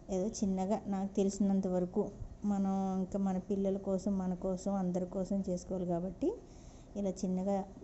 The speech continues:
పూజ చేసుకుని దండం పెట్టుకున్నా.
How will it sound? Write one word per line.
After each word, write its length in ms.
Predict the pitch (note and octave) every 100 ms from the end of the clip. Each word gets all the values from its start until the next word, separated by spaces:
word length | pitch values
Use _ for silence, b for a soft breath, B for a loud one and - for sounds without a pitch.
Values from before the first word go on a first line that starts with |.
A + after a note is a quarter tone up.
| -
పూజ 300 | F#3 F#3+ G3
చేసుకుని 600 | F3 - G3 G3 B3+ G4+ - B B B -
దండం 280 | F#3+ F3+ F3+
పెట్టుకున్నా. 640 | F#3 F3+ - F3 G3 E4+